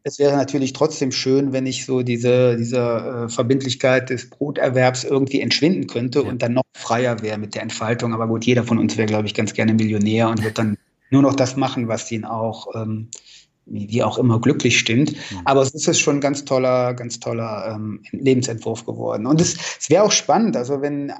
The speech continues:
Speaker 1: nur mal angenommen, ich würde jetzt so viel Geld damit verdienen, dass ich sagen würde, „Okay, ich kündige meinen anderen Job“, ob mich das überhaupt glücklicher machen würde. Das
Speaker 2: Mhm.
Speaker 1: wäre für mich sehr spannend, weil manchmal muss ich sagen, auch so ein festgelegter Arbeitsablauf tut mir auch gut. Ähm,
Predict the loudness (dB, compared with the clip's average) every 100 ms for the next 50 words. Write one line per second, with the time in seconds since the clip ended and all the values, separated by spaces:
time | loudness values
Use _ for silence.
0 | -18 _ _ -4 0 2 2 2 0 0
1 | 0 -2 -2 -2 -2 0 2 2 2 0
2 | -4 -4 -4 -2 -4 -4 -2 0 -2 -2
3 | -4 0 0 2 2 2 0 2 4 4
4 | 4 4 2 -4 -20 -20 _ _ -2 0
5 | 0 0 0 -2 -4 -4 -6 -6 -8 -10
6 | -12 -12 -12 -12 -8 -4 -4 -6 -2 2
7 | 2 0 -6 -4 -2 0 0 0 -2 -2
8 | -2 -2 -2 0 0 2 2 2 0 4
9 | 4 4 2 -4 -16 -20 _ 2 4 4
10 | 2 -2 0 -2 -4 -2 -2 0 0 2
11 | 2 2 0 -6 -2 -2 -2 -10 -4 -4
12 | 0 -2 -2 -4 -4 -4 -6 -16 -14 -8
13 | -4 -2 -2 -4